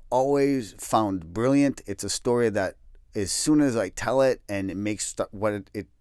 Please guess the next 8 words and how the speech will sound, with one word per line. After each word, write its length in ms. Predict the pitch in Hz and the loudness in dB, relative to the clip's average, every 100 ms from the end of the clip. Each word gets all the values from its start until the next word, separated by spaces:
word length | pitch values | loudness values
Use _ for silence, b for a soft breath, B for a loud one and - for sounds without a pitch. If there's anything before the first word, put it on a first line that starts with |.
| _ | _
instantly 480 | 147 160 - 135 156 | 0 0 -2 -2 -2
starts 320 | - 131 113 | 0 -2 -2
to 60 | 113 | -4
make 200 | 110 - - | -4 -6 -10
me 280 | 110 110 104 | -6 -6 -6
think 680 | - - 92 76 - - - _ _ _ _ _ _ _ - | -8 -6 -4 -6 -16 -20 -20 _ _ _ _ _ _ _ -16
that, 560 | 92 92 90 85 - - _ _ _ _ - | -6 -4 -2 -4 -12 -20 _ _ _ _ -12
hey, 400 | - 160 101 | -2 0 -2